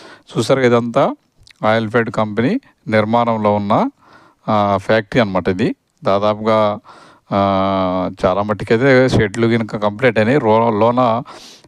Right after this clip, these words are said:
ఇప్పుడే మిషనరీ ఫిట్టింగ్ జరుగుతూ అన్నట్టు మనకు కనిపించింది. ఎందుకంటే అక్కడ లోపలికి మనం వెళ్ళేది కాదు కాబట్టి, ఎందుకంటే వర్క్ జరుగుతుంది కాబట్టి మనం ఆ డక్కా దగ్గర నుంచే మనం ఇది మొత్తం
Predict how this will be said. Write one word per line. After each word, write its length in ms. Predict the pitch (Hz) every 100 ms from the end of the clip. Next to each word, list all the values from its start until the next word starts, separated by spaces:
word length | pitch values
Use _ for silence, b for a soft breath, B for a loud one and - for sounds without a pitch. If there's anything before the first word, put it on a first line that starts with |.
| -
ఇప్పుడే 300 | 110 - 131
మిషనరీ 680 | 117 107 104 135 139 131 131
ఫిట్టింగ్ 600 | 131 110 123 120 110 101
జరుగుతూ 360 | 110 113 120
అన్నట్టు 300 | 113 110 104
మనకు 180 | 123 104
కనిపించింది. 720 | 113 104 113 107 107 101 185 B B B B _
ఎందుకంటే 360 | 107 107 117 123
అక్కడ 160 | 120
లోపలికి 380 | 110 107 120 120
మనం 400 | 123 113 107 107
వెళ్ళేది 380 | - 107 110 117
కాదు 300 | - 107 110
కాబట్టి, 560 | 113 113 110 104 127 135 B B B 117
ఎందుకంటే 260 | 113 117
వర్క్ 240 | 110 104 117
జరుగుతుంది 440 | 127 120 123 113
కాబట్టి 580 | 107 104 101 135 113 156 B B _ 110
మనం 180 | 104
ఆ 160 | 104 101
డక్కా 360 | 98 101 - 113
దగ్గర 240 | 113 110
నుంచే 240 | 107 101
మనం 300 | 123 117 202 - B B B -
ఇది 120 | 113
మొత్తం 400 | 107 98 107